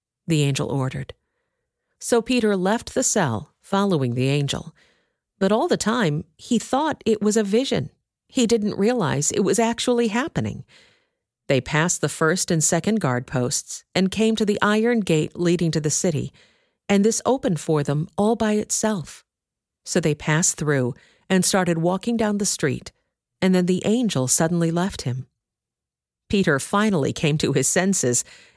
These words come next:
"It's really true," he said. "The Lord has sent his angel and saved me from Herod and from what the Jewish leaders had planned to do to me." When he realized this,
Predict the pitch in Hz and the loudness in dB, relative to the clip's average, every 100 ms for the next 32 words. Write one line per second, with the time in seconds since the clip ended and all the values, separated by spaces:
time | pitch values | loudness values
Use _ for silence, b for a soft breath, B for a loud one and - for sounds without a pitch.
0 | _ 240 - 254 349 247 - 240 415 185 | _ 0 2 2 2 0 2 0 2 0
1 | 113 _ _ 175 - 131 135 - _ _ | -2 _ _ 0 2 0 -2 -10 _ _
2 | _ _ 233 226 240 285 262 208 180 - | _ _ 0 2 2 2 2 2 0 0
3 | 240 262 226 180 - 226 233 175 170 180 | 0 0 0 0 0 0 2 2 2 2
4 | - 254 302 - 185 180 180 180 254 269 | 4 2 0 0 -2 0 0 0 0 2
5 | 151 147 B B B - 202 208 190 214 | 0 -2 B B B -2 0 2 2 0
6 | 180 139 180 254 202 180 220 285 160 185 | 0 0 2 2 0 0 0 0 0 -2
7 | 175 220 233 254 208 254 427 226 139 127 | 0 0 2 2 2 2 4 2 0 -4
8 | - _ _ _ _ _ _ _ _ _ | -12 _ _ _ _ _ _ _ _ _
9 | 190 208 196 277 294 123 113 - 120 - | 0 2 2 0 0 0 0 0 -2 -2